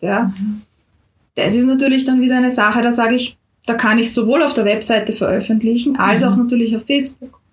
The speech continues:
Speaker 2: Das heißt, das sollte jeder für sich selber und für seine Branche entscheiden.
Speaker 1: Auf jeden Fall, das kann
Speaker 2: Mhm.
Speaker 1: man nicht verallgemeinern.
Speaker 2: Mhm. Gut. Öffnungszeiten ist so eine,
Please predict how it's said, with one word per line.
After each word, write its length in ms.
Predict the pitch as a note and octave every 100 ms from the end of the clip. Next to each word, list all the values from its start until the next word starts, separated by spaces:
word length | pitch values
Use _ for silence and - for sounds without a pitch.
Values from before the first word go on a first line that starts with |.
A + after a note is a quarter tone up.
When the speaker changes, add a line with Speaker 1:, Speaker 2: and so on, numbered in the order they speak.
| _
Speaker 2:
Das 140 | - F#3+
heißt, 160 | G3
das 120 | G3 -
sollte 280 | F#3 E3+
jeder 200 | F3+ F3
für 120 | - F3+
sich 220 | F3 E3+
selber 380 | F#3 F3 F3 F#3
und 100 | E3+
für 140 | F3+
seine 280 | E3+ E3+ E3+
Branche 420 | E3 D3+ D3+ E3
entscheiden. 420 | D#3+ D3+ D#3+ D#3
Speaker 1:
Auf 140 | A3 A3
jeden 280 | G3 G3 F#3+
Fall, 200 | D3+ D3+
das 140 | G3
kann 140 | F3+ G3+
Speaker 2:
Mhm. 20 |
Speaker 1:
man 120 | G3
nicht 180 | G3 -
verallgemeinern. 720 | - G3 G3 G3 - - A#3+ - _ _ _ _ - - - _ _ -
Speaker 2:
Mhm. 880 | D4 B3+ E4+ A4 G4+ C4+ G#3 D#3+ C#3+ - _ _ _ _ -
Gut. 640 | A3+ D4+ B3+ G#3 - - - _ _ -
Öffnungszeiten 880 | G3 G3+ A#3 A3+ - G#3+ G3+ G3+ G#3+
ist 180 | G#3 -
so 60 |
eine, 420 | G#3 G3+ G3+ G3